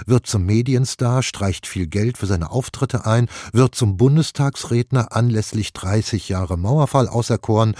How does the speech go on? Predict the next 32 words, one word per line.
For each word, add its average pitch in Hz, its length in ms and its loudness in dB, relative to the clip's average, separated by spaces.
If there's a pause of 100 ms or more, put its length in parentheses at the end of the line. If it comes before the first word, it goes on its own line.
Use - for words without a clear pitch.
(280)
und 101 160 0
lernt 104 320 0
darüber 127 560 2
auch 147 260 -2
noch 120 140 -2
eine 110 240 0
attraktive - 540 -4
Frau 110 280 0
kennen, 104 340 0 (260)
die 131 100 0
damals 107 440 -2
mit 117 200 0
in 101 100 -2
der 90 160 -4
S-Bahn 107 420 -2
saß 98 460 0
und 156 200 0
als 120 200 -2
eine 135 240 2
der 101 300 2
wenigen 117 420 2
im 95 220 -4
Westen 87 400 -4
blieb. 73 280 -14 (200)
Derweil 92 320 0
bekommt 95 340 -4
der 80 100 -4
Journalist 85 540 -8
Landmann 110 540 -2
einen 90 360 -4
wichtigen 98 440 -4
Medienpreis. 80 800 -8